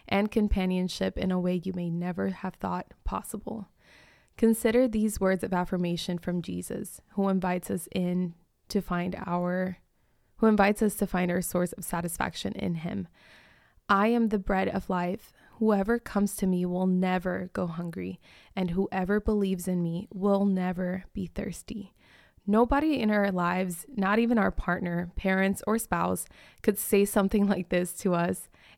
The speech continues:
It would sound like nonsense. Only Jesus can speak these words of affirmation in a way that makes sense and has an impact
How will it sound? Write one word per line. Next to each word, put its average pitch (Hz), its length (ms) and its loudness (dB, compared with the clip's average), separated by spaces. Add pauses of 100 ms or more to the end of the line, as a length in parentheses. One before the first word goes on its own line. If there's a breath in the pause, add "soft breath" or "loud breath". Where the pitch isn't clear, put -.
It 202 140 0
would 208 140 0
sound 180 340 2
like 175 220 0
nonsense. 165 680 -4 (400 soft breath)
Only 240 360 6
Jesus 196 680 -2
can 180 240 -2
speak - 640 -6
these 185 320 -4
words 175 320 0
of 185 140 -4
affirmation 175 720 -2
in 185 220 0
a 190 80 2
way 175 480 -4 (340 loud breath)
that 196 160 -2
makes 196 400 2
sense 175 460 0 (260 soft breath)
and 196 160 0
has 180 260 0
an 208 120 -4
impact 170 480 -4